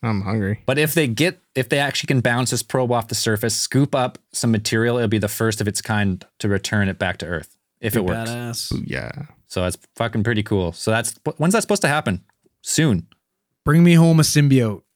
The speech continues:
Speaker 3: That's all I ask. Just get me one.
Speaker 1: Hmm.
Speaker 3: That's all I need.
Speaker 1: Yeah.
Speaker 2: It said in just a few days, so it's, is on October ninth, so it could be today.
Speaker 3: Okay, well,
Speaker 2: Could be
Speaker 3: I'm
Speaker 2: today
Speaker 3: ready for
Speaker 2: they're
Speaker 3: my
Speaker 2: bouncing it.
Speaker 3: symbiote. I'm waiting.
Speaker 2: October twentieth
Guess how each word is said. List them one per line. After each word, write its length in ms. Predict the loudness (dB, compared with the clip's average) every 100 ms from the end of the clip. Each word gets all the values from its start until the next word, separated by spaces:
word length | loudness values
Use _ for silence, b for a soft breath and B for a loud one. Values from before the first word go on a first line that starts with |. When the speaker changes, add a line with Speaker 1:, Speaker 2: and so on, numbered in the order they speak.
| -20 _
Speaker 3:
That's 160 | -6
all 160 | -4 -2
I 100 | -4
ask. 460 | -6 -8 -14 -18 _ _ _
Just 200 | -20 -8
get 160 | -4 -2
me 60 | -4
one. 320 | -4 -6 -12 _ _
Speaker 1:
Hmm. 240 | 4 4 2 -2
Speaker 3:
That's 120 | -10
all 160 | -6 -6
I 80 | -6
need. 320 | -6 -10 -6 0
Speaker 1:
Yeah. 160 | 0 0 _ -4
Speaker 2:
It 60 |
said 220 | -2 0 0
in 100 | 2
just 240 | 2 0
a 60 | -2
few 280 | 2 4 4
days, 360 | 2 2 0
so 160 | 0 0
it's, 160 | 0 -4 _
is 140 | -2 0
on 220 | 0 -2
October 300 | -4 -2 0
ninth, 440 | 2 2 0 -2 -2
so 180 | -2
it 80 | -2
could 180 | 0 0
be 140 | 0
today. 460 | 0 0 0 0 -6 _ _ _ _ _ _ -10
Speaker 3:
Okay, 220 | -6 -4
well, 120 | 0
Speaker 2:
Could 100 | 2
be 60 | 4
Speaker 3:
I'm 60 | 4
Speaker 2:
today 120 | 2 4
Speaker 3:
ready 40 |
for 40 | 4
Speaker 2:
they're 100 | 4
Speaker 3:
my 80 |
Speaker 2:
bouncing 240 | 4 6 4
it. 40 |
Speaker 3:
symbiote. 140 | 4 -2 -16 _ -6
I'm 120 | 0
waiting. 400 | 2 2 0 -4 _ _ _ _ _ _ _ _ _ -10 -2
Speaker 2:
October 380 | 0 2 2 2
twentieth 600 | 2 2 2 0 -4